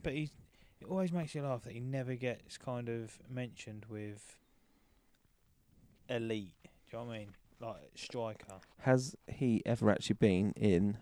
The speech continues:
Speaker 2: a Premier League Team of the Year?
Speaker 1: That's
Speaker 2: I
Speaker 1: a
Speaker 2: don't know if he was last year, but, or maybe
Speaker 1: Wow,
Speaker 2: the
Speaker 1: what a
Speaker 2: last two
Speaker 1: shout.
Speaker 2: years, but I don't think he's ever actually been in a Premier League Team of the Year. And then that whole fifa Awards thing the other night, that was a joke.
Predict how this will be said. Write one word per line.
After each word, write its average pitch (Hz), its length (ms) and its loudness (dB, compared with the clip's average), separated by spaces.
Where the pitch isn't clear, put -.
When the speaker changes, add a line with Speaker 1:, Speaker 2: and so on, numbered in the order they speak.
Speaker 2:
a 92 80 6
Premier 104 380 6
League 95 200 6
Team 107 260 6
of 95 60 10
the 98 80 8
Year? 101 280 8
Speaker 1:
That's - 180 -14
Speaker 2:
I 117 120 6
Speaker 1:
a - 20 8
Speaker 2:
don't 120 260 12
know 104 60 8
if 120 80 6
he 120 60 10
was 113 140 12
last 117 340 12
year, 107 240 8
but, - 220 12
or 120 240 12
maybe 143 260 12
Speaker 1:
Wow, 135 60 12
Speaker 2:
the 131 120 12
Speaker 1:
what 131 100 12
a 131 40 12
Speaker 2:
last 120 200 10
two 123 120 12
Speaker 1:
shout. 117 100 12
Speaker 2:
years, 107 380 10
but 110 120 12
I 92 80 12
don't 107 280 12
think 104 220 4
he's 107 200 4
ever 104 220 12
actually - 220 4
been 98 300 8
in 98 100 4
a - 20 6
Premier 95 260 6
League 90 120 0
Team 98 200 4
of 98 60 2
the 95 80 4
Year. 95 200 6
And 107 140 8
then 107 120 12
that 95 100 6
whole 110 160 12
fifa 110 360 10
Awards 104 240 12
thing 107 200 6
the 104 80 6
other 101 140 10
night, 104 240 6
that 101 140 4
was - 120 2
a 92 60 4
joke. 95 300 8